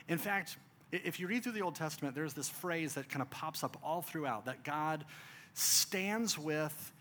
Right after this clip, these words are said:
and he stands up for the widow, the fatherless, the immigrant, and the poor.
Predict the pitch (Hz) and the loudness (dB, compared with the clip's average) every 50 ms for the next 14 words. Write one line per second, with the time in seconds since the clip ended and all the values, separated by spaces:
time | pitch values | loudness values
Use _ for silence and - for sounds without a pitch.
0 | - - - - 151 156 160 151 - - - - 180 185 180 180 160 - - - | -20 -14 -4 0 2 2 4 4 2 0 0 0 -2 -2 0 0 -2 -2 -4 -4
1 | - 180 196 180 - - - - - - - - - 196 196 190 165 127 107 95 | -2 -2 -2 -2 -4 -10 -14 -12 -10 -8 -6 -2 2 2 4 4 2 2 0 -2
2 | 98 110 143 165 151 - - - - - - - - - - - - - - - | 0 0 -2 -2 -4 -8 -14 -20 -20 -20 -20 -20 -20 -20 -20 -20 -20 -20 -20 -20
3 | - - 131 156 160 151 151 147 143 147 143 - - - - - - 120 151 190 | -18 -6 -2 0 2 2 4 2 2 0 -2 -6 -14 -20 -16 -12 -6 -2 0 2
4 | 196 180 139 113 117 131 170 208 214 - - - - - - - - - - - | 2 4 2 2 2 2 0 -2 -2 -6 -12 -18 -20 -20 -20 -20 -20 -20 -20 -20
5 | - - - - - - - - - 131 - 139 139 139 135 135 135 135 127 131 | -20 -20 -20 -18 -18 -18 -16 -12 -10 -6 -2 0 0 2 2 2 0 0 -2 -4
6 | - - - - - - - - - - - - - - - - - - - - | -8 -14 -18 -18 -20 -20 -20 -20 -20 -20 -20 -20 -20 -20 -20 -20 -20 -16 -8 -2
7 | - 190 170 170 160 165 156 135 131 170 170 - - - - - - - - - | 2 4 4 6 6 6 4 6 4 2 2 2 0 -2 -2 -4 -8 -12 -18 -20
8 | - - - - - - - 135 135 - - 147 160 175 190 180 139 143 156 151 | -20 -20 -20 -20 -8 -4 -2 -2 -2 -2 0 2 4 4 4 2 2 4 4 4
9 | 151 151 - - - - - 139 135 135 127 120 127 - - - - 160 147 117 | 2 2 -2 -8 -14 -8 -4 0 2 2 2 0 -4 -8 -8 -4 -2 0 0 0
10 | 82 73 - - | -2 -4 -8 -12